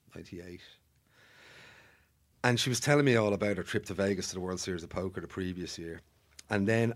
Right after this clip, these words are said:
I'd, a friend of mine gave me a book by a writer called Anthony Holden. He's, like, a mate of Martin Amos's and all those guys in London. It's called Big Deal, but an excellent book, really good, where he'd spent a year playing poker professionally and wrote it up. And it was very colourful world and really fascinating stuff. So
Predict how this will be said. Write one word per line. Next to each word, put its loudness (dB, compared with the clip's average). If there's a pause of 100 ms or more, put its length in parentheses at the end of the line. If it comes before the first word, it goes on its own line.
I'd, 4
a -8
friend 2
of 4
mine 6
gave 2
me 4
a 2
book -6
by -2
a -2
writer 0
called -6
Anthony -4
Holden. -2
He's, -4
like, -4
a -2
mate 0
of -10
Martin -4
Amos's -4
and -2
all -4
those -6
guys -4
in -4
London. -10
It's -16
called 2
Big 2
Deal, 4
but -2
an -4 (240)
excellent 0
book, -14 (140)
really 4
good, -8 (380)
where 8
he'd 2
spent -2
a -4
year 2
playing -4
poker -6
professionally -10 (180)
and -6
wrote -6
it -10
up. -16
And -8
it -4
was -4
very 2
colourful -4
world -12
and -12
really -10
fascinating -14
stuff. -14 (720)
So 0